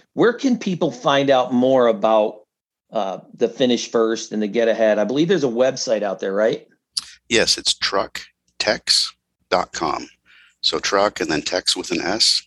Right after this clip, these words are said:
Speaker 2: dot com. And that covers our, our main different programs. So Finish First, Get Ahead. And it, it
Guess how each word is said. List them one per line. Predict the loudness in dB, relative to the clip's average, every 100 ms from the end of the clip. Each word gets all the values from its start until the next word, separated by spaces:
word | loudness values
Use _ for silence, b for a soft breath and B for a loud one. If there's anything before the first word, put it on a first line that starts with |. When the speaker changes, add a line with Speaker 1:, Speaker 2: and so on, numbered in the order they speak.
| -4
Speaker 2:
dot | -2 -2
com. | -2 -2 -2 -6 -12 B B -6
And | -2 0
that | 0 0
covers | -2 -2 -2 0
our, | 0 0
our | 0
main | 0 -2
different | -4 -8
programs. | -6 -6 -6 -2
So | -2
Finish | -2 -4 -4
First, | -6 -4 -2 0
Get | 2
Ahead. | 0 0 0 -2 -4 B B B -10
And | -6 -4 -4
it, | -4
it | -8